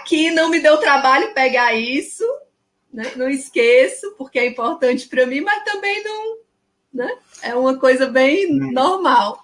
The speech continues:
Speaker 2: Equilibrado, normal.
Speaker 1: Bem
Speaker 2: E,
Speaker 1: equilibrado.
Speaker 2: e aí nos ajuda a entender essa questão da hierarquia dos instintos. Não é só o dominante que explica o comportamento.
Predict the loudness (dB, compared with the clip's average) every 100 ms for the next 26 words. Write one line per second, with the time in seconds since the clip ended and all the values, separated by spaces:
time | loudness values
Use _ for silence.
0 | -4 -2 0 0 0 0 2 4 2 -4
1 | -4 -4 -4 -2 -2 -2 -2 0 0 0
2 | -2 -4 -2 0 2 2 2 0 -2 -2
3 | -4 -2 -2 -2 2 2 0 -2 -2 0
4 | 0 0 0 0 -2 -4 -4 0 -2 0
5 | -2 0 0 0 -2 -4 -8 -6 -2 -4
6 | -4 -4 -2 -2 -2 -2 -6 -6 -8 -6
7 | -4 -2 2 2 2 0 0 -2 -2 0
8 | 2 0 -2 -6 -10 -6 -6 -6 -4 -2
9 | -4 -10 -8 -8 -8 -10 -10 -10 -6 -8
10 | -8